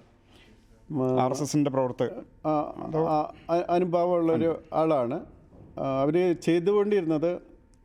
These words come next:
Speaker 1: മുസ്ലിം പെൺകുട്ടികളുമായിട്ട് അടുപ്പമുള്ള ഹിന്ദു ആൾക്കാരുണ്ടെങ്കിൽ അവരെ കൊല്ലുക എന്നുള്ളതാണ്. ഹിന്ദു
Speaker 2: ശരി. ഉം.
Speaker 1: അല്ലെങ്കിൽ നോൺ മുസ്ലിം, അതൊന്നാണ്. അതുപോലെ ഇന്ന് ക-, പിന്നീട് വന്നതുപോലെ കഴിയുന്നത്ര നോൺ മുസ്ലിം വിമണിനെ അങ്ങോട്ട് ആകർഷിക്കുക.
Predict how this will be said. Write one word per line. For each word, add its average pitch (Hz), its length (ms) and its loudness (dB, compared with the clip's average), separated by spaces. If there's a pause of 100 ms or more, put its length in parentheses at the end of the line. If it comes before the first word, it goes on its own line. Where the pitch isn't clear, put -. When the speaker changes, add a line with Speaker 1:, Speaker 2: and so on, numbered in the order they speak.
(140)
Speaker 1:
മുസ്ലിം 175 460 2 (120)
പെൺകുട്ടികളുമായിട്ട് 175 880 2
അടുപ്പമുള്ള 156 520 2 (340)
ഹിന്ദു 165 540 2
ആൾക്കാരുണ്ടെങ്കിൽ 147 760 0
അവരെ 143 180 2
കൊല്ലുക 147 280 2
എന്നുള്ളതാണ്. 120 580 -2 (120)
ഹിന്ദു 156 120 2
Speaker 2:
ശരി. 220 60 2
ഉം. 220 60 2
Speaker 1:
അല്ലെങ്കിൽ 190 280 -2
നോൺ 175 180 2
മുസ്ലിം, 156 320 -4 (560)
അതൊന്നാണ്. 156 540 2 (560)
അതുപോലെ 185 540 0
ഇന്ന് 175 220 2
ക-, 185 200 0 (200)
പിന്നീട് 190 320 2
വന്നതുപോലെ 175 680 0 (560)
കഴിയുന്നത്ര 185 560 2
നോൺ 170 240 4
മുസ്ലിം 180 420 0 (140)
വിമണിനെ 180 360 2
അങ്ങോട്ട് 160 360 2
ആകർഷിക്കുക. 147 560 -2